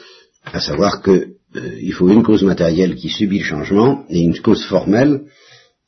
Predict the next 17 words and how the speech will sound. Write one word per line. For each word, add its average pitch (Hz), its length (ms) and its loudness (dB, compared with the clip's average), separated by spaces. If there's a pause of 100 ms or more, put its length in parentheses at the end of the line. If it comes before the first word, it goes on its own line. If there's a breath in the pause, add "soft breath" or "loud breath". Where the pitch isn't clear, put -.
(200)
qui, 92 260 -2
justement, 98 680 0
détermine 104 920 -2 (1300)
ce - 160 0
qu'un 104 440 0
être - 380 -2
est 127 320 2 (160)
à 98 80 -4
un 95 100 -2
moment 87 280 -2
donné, 90 420 0 (100)
par 65 120 -8
exemple, 80 460 -8
euh, 62 240 -12 (640)
un 85 220 -4
homme 87 200 -2
vivant, 98 500 -2